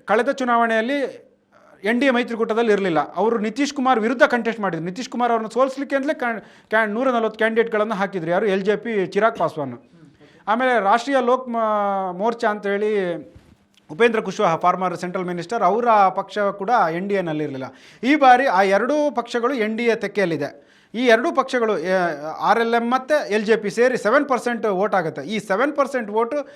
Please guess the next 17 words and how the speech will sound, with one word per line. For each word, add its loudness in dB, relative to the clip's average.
ಈ -2
ಬಾರಿ 2
ಎನ್ 2
ಡಿ 4
ಎಗೆ 0
ಶಿಫ್ಟ್ -4
ಆಗಿದೆ, -2
ಇದು -4
ದೊಡ್ಡ 2
ಪರ್ಸೆಂಟೇಜು. -8
So -2
ಅದು 2
ಪ್ಲಸ್ 2
ಪಾಯಿಂಟ್ 2
ಆಗಿದೆ. -2
ಅದ್ರ 0
ಜೊತೆಗೆ -2